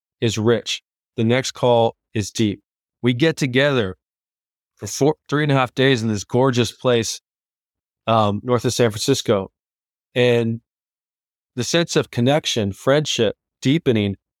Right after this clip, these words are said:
loving presence gets stronger. Then we get on the phone call a week later. It's still there. And after nine, ten weeks,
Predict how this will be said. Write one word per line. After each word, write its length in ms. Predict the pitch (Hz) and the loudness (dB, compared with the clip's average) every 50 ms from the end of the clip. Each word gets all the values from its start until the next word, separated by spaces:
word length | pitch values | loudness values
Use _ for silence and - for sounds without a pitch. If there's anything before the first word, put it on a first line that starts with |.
| _ _ _ _ _ _ _ _ _ _ | _ _ _ _ _ _ _ _ _ _
loving 500 | - 110 117 127 143 147 143 165 156 139 | -6 -2 0 2 2 2 2 2 0 0
presence 720 | 107 - - 139 147 156 143 - 113 98 98 - - - - _ _ _ _ _ _ - | -2 -2 0 0 2 2 0 -2 -6 -6 -6 -8 -10 -12 -14 _ _ _ _ _ _ -4
gets 220 | 98 98 95 - | -2 -2 -2 -2
stronger. 680 | - - - - 127 135 147 147 131 104 98 92 - - _ _ _ _ _ _ _ - | -6 -4 -2 0 2 2 2 0 -2 -4 -6 -8 -10 -14 _ _ _ _ _ _ _ -2
Then 100 | 107 107 | -2 -2
we 60 | 110 | 0
get 180 | 107 123 120 | 0 0 2
on 140 | 127 131 135 | 2 0 0
the 60 | 131 | -2
phone 340 | 110 - - 139 147 156 151 | -4 -2 0 0 0 0 0
call 380 | - - 131 127 127 127 131 - _ _ - | 0 0 2 2 2 2 0 -4 _ _ -8
a 60 | 117 | -6
week 240 | 113 127 - - - | -4 -6 -4 -2 0
later. 380 | 139 151 156 123 107 90 - _ _ _ _ _ _ _ _ _ _ _ - | 2 2 2 2 0 -2 -4 _ _ _ _ _ _ _ _ _ _ _ -4
It's 160 | 127 117 - | -4 -2 -2
still 400 | - - - - 147 151 170 170 | -4 -6 -4 0 0 2 2 2
there. 460 | 143 135 143 131 110 98 76 - _ _ _ _ _ _ _ _ _ _ _ _ | 2 2 2 2 0 -2 -6 -10 _ _ _ _ _ _ _ _ _ _ _ _
And 260 | 123 117 117 117 113 - _ - | 0 0 0 0 -2 -6 _ -4
after 480 | 127 139 - - - 175 165 156 147 117 - _ _ _ _ | -4 -4 -4 -2 0 0 2 2 2 0 -4 _ _ _ _
nine, 480 | - - 120 120 123 131 139 143 139 117 | -8 -4 0 0 2 2 2 2 0 -2
ten 260 | - - 131 127 123 | -2 -2 -2 0 0
weeks, 440 | 131 165 202 - - - - - | -2 -2 -4 -4 -6 -8 -8 -10